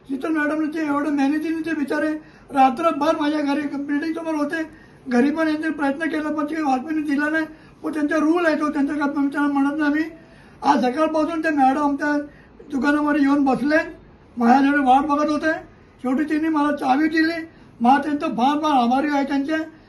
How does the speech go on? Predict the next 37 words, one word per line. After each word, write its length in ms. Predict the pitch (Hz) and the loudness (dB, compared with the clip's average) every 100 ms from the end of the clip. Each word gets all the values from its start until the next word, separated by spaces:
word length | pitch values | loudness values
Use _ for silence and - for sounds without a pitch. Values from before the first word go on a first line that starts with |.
| - - | -20 -6
या 280 | 269 294 262 | -2 2 2
अशा 200 | 240 285 | 2 2
माणसाला 360 | 285 269 294 285 | 0 0 0 0
आम्ही 220 | 277 294 | 0 -2
त्यांना 180 | 294 277 | -2 -2
भरपूर 360 | 214 247 233 | -2 -4 -4
सपोर्ट 300 | 277 247 302 | -2 -2 -2
केला 200 | 302 294 | -4 -4
पाहिजे. 420 | 277 277 302 - - - - | -2 -2 -4 -10 -20 -20 -2
मला 200 | 240 269 | 2 4
आज 160 | 277 277 | 4 2
फार 120 | 285 285 | 2 2
आनंद 380 | 247 277 311 | 2 2 0
आला. 300 | 311 311 311 311 - - - | 0 0 -2 -4 -16 -20 -6
मी 100 | 262 311 285 262 - | 0 2 2 0 -4
खास 280 | 214 285 285 | 0 2 2
करून 160 | 294 285 | 0 2
एक-, 220 | 254 254 | 0 -2
एकनाथ 260 | 240 285 254 | -2 -2 0
शिंदे 240 | 262 302 | -2 -2
साहेबांचा 340 | 262 262 285 285 | -2 0 0 0
धन्यवाद 380 | 262 262 285 294 | 0 0 0 -2
देतो, 400 | 294 311 294 - - - - | -4 -4 -6 -10 -20 -20 -4
मुख्यमंत्री 580 | 254 208 294 285 277 285 - | 0 0 0 0 0 -4 -4
देवेंद्र 520 | 247 254 247 269 285 | -8 -2 2 2 2
फडणवीस 340 | 247 247 269 277 | 0 -2 0 0
साहेबांचा 560 | 294 277 277 294 285 | 0 0 0 0 -2
करतो. 280 | 269 311 311 302 - - - - | -4 -2 -4 -6 -18 -20 -20 -8
त्यांनी 440 | 262 294 294 262 254 | -2 0 0 -2 -2
एवढं, 220 | 269 277 | -2 -4
त्यांनी 440 | 277 285 262 294 | -6 -2 0 2
एवढं, 220 | 277 277 | 2 0
जेवढं 300 | 262 254 277 | 2 2 2
लवकर 360 | 269 262 247 285 | 2 0 0 -2
फास्ट 300 | 226 269 277 | 0 0 2
ॲक्शन 280 | 247 277 311 | 0 0 -2
घेतली, 360 | 277 - 349 | -2 -2 -6